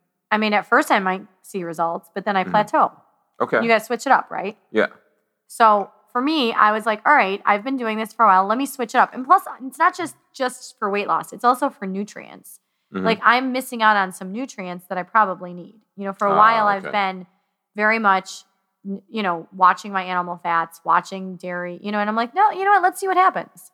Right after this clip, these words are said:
Speaker 2: Okay.
Speaker 1: So I don't believe in dieting, but I do believe in changing up your, your nutrition routine, um,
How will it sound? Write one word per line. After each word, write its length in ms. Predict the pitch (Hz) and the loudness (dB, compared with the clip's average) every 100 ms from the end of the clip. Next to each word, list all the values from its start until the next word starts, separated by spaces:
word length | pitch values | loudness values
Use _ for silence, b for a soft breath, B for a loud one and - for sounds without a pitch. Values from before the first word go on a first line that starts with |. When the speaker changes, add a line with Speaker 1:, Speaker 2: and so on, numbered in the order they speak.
| - | -12
Speaker 2:
Okay. 280 | - 82 76 _ _ _ _ _ _ | -10 -10 -12 _ _ _ _ _ _
Speaker 1:
So 340 | - 254 240 - _ _ _ _ - | 2 2 2 -6 _ _ _ _ 0
I 140 | 254 | 0
don't 220 | 311 330 - _ 240 | 2 -2 -6 _ -10
believe 320 | 233 233 220 | -8 -6 -6
in 100 | 196 | -2
dieting, 600 | 180 190 233 285 311 285 _ _ _ _ - | 0 0 -2 -6 -8 -14 _ _ _ _ 0
but 80 | 220 | 2
I 120 | 214 | 2
do 200 | 202 233 | -2 -8
believe 300 | 220 214 202 | -6 -4 -4
in 280 | 196 185 - | -6 -8 -14
changing 440 | - 220 190 190 185 | -14 -10 -8 -6 -4
up 160 | 175 190 | -4 -6
your, 260 | 175 160 _ | -8 -10 _
your 400 | 185 170 160 156 _ _ | -10 -8 -8 -12 _ _
nutrition 600 | 180 185 175 170 202 - 247 | -20 -14 -12 -10 -12 -8 -6
routine, 520 | 262 262 277 277 277 _ _ _ _ _ _ - | -6 -4 -4 -4 -6 _ _ _ _ _ _ 2
um, 380 | 196 190 175 | 4 2 -2